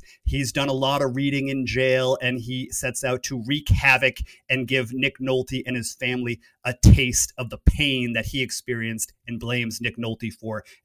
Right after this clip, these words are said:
as his lawyer, who he how kn-, now knows buried a little tidbit of the case that might have,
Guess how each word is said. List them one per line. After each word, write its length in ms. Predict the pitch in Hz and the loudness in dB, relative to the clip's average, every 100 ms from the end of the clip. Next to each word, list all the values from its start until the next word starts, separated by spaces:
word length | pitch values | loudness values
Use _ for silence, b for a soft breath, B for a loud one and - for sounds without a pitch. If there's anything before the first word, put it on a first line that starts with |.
| - | -2
as 280 | 123 120 - | 0 0 -2
his 220 | 113 117 | -4 -4
lawyer, 380 | 113 113 110 107 | -4 -2 -4 -4
who 120 | 113 | -4
he 140 | 113 113 | -2 -2
how 120 | 110 | -4
kn-, 200 | 110 113 127 | -6 -8 -6
now 220 | 120 110 | -6 -4
knows 300 | 113 110 101 | -6 -8 -8
buried 320 | 113 110 101 | -8 -8 -8
a 60 | 107 | -8
little 320 | 120 127 113 - _ | -6 -6 -8 -12 _
tidbit 420 | - 160 131 123 110 | -4 -2 -2 -4 -4
of 100 | 101 | -8
the 80 | |
case 380 | - - 113 - B B _ | -12 -8 -8 -8 B B _
that 160 | 110 107 | -10 -6
might 240 | 117 113 | -4 -4
have, 160 | 107 | -6